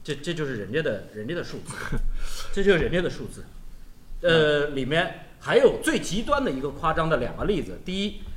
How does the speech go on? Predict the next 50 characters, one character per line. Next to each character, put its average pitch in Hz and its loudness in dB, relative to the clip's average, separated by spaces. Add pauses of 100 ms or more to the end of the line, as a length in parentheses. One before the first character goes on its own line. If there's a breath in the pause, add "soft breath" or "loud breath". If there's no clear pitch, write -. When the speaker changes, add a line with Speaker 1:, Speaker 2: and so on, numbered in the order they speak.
Speaker 1:
有 135 2
一 196 -2
家 202 4
足-， 151 -2
呃， 131 -2
日 160 0
本 113 -4
接 156 0
联 127 -2
赛 139 0
的 117 -2
俱 127 -6
乐 117 0
部， 113 -8
它 160 -4
的 139 -2
赞 185 -2
助 139 -4
商 165 -4
的， 123 -4 (920)
呃， 113 -2
公 233 0
司 254 -4
个 381 2
数 - -8 (520)
超 185 -4
过 180 -4
四 220 -4
百。 - -6 (1080)
还 160 2
有 147 4
一 110 -8
个 110 -6
是 110 -8 (220 loud breath)
三 175 -2
浦 139 -6
知 143 -6
良， 135 -2
大 147 -4
家 107 -4
都 92 -8
知 87 -12
道， 78 -18 (240)
对 104 -8
吧？ 92 -6 (200 loud breath)
三 214 -2
浦 151 -8
知 190 -4
良 123 -2
给 92 -6